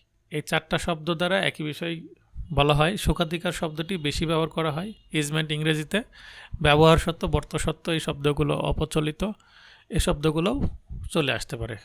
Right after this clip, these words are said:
তাই শব্দগুলো মনে রাখবেন, না হলে প্রশ্ন বুঝতে পারবেন না। দখল বলে মালিকানা অর্জন, যেটাকে prescription and acquisition বলা হয়, আলোচিত হয়েছে তিনটে ধারায়, ছাব্বিশ, সাতাশ এবং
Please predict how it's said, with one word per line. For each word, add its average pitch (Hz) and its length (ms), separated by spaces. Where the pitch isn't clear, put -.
তাই 131 160
শব্দগুলো 147 500
মনে 147 200
রাখবেন, 147 320
না 170 100
হলে 143 100
প্রশ্ন - 340
বুঝতে 147 300
পারবেন 113 300
না। 104 140
দখল 160 300
বলে 196 240
মালিকানা 165 500
অর্জন, 120 460
যেটাকে 147 360
prescription - 800
and 156 200
acquisition 147 520
বলা 143 180
হয়, 165 220
আলোচিত 156 400
হয়েছে 170 300
তিনটে 196 440
ধারায়, 127 360
ছাব্বিশ, 147 440
সাতাশ 175 340
এবং 160 180